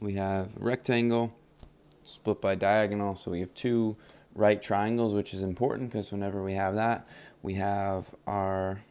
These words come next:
trig function, sohcahtoa, which we went over a little earlier in the year when we were doing Pythagorean theorem. Um,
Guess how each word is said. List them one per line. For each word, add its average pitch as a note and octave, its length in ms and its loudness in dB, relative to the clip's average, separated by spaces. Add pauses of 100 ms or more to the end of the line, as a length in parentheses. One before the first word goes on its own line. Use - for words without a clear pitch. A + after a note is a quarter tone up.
(1600)
trig G#2+ 280 2
function, G#2 460 -4
sohcahtoa, G2+ 840 -2 (1300)
which - 220 -8
we G2 100 -4
went G2 180 -2
over G2 240 0
a G2 60 0
little F#2+ 180 0
earlier A2+ 420 4
in G#2 120 0
the G2+ 80 0
year G2+ 160 -2
when G2 120 -2
we F#2+ 80 -2
were F#2+ 140 -2
doing F2 360 -4 (400)
Pythagorean F#2+ 540 0
theorem. B2+ 380 -2 (1120)
Um, G#2 500 2